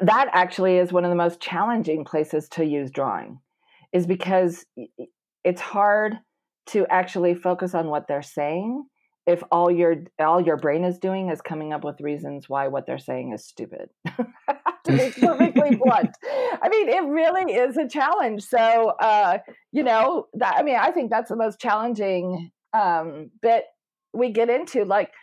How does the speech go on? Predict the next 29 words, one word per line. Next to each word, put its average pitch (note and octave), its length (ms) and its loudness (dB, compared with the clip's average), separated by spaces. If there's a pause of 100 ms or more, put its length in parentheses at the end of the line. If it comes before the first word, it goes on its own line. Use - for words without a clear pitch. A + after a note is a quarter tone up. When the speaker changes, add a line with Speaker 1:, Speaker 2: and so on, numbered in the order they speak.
(120)
Speaker 1:
what C#4 100 2
if A4 100 0
a A#4 60 0
customer G#4 420 0
gives B3+ 220 -2
you C#4 120 -2
feedback E4 480 -2
that A3 120 0
you A3 100 -2
don't C#4 240 -2
like, G4+ 380 -4 (640)
that E4 120 0
you G#4 100 4
don't A4+ 160 2
wanna G4+ 240 2
Speaker 2:
Mm. F#4 60 2
Speaker 1:
hear? A#4+ 500 0 (1800)
That's D4 260 0
hard. D4 200 0
It's - 200 0
hard C#4 400 0
to A#3 120 -4
take. A3+ 540 -2
And A3 440 -2 (420)
could D4 300 2 (120)
it A3 240 0
be, G3+ 540 -2
um, E3 340 0 (320)
so G#3+ 280 2